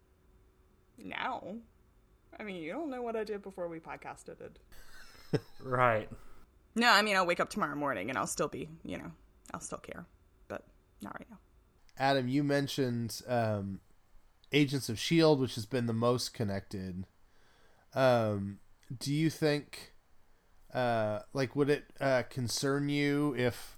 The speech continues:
Speaker 3: Agents of shield even got sort of decanonized or just sort of swept to the side? Like, I mean, is that show any different than these others, or would we be okay with kind of cutting them adrift as well?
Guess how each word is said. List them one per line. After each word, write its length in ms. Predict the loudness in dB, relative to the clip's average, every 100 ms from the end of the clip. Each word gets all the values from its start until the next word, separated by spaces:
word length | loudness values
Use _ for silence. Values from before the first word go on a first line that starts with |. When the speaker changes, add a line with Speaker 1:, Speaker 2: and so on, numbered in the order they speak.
| -4
Speaker 3:
Agents 360 | 0 0 0 -2
of 100 | -4
shield 420 | -2 2 2 2
even 380 | 4 4 4 2
got 320 | 4 4 4
sort 160 | 4 6
of 240 | 4 0
decanonized 1120 | 2 2 4 4 4 4 6 6 8 6 2
or 60 | -2
just 160 | -2 0
sort 160 | 2
of 120 | 0
swept 440 | 0 0 0 -2 -8
to 60 |
the 120 | -6 -4
side? 720 | -2 0 0 0 -2 -4 -8 -14 -20 -20 -20 -20 -20 -16 -2
Like, 340 | 0 0 -4 -20 -20 -20 -8
I 60 | 0
mean, 140 | 4
is 120 | 4 4
that 200 | 4 6
show 200 | 6 6
any 280 | 6 6
different 400 | 6 4 2 0
than 140 | 2 2
these 200 | 4 4
others, 640 | 4 4 4 4 2 0
or 240 | 0 2
would 240 | 2 0 2
we 160 | 2
be 180 | 4 4
okay 280 | 2 4 4
with 160 | 4 2
kind 180 | 0 0
of 120 | 0
cutting 280 | 0 2 0
them 140 | 0
adrift 380 | 0 -2 -2 -6
as 120 | -6
well? 300 | -6 -8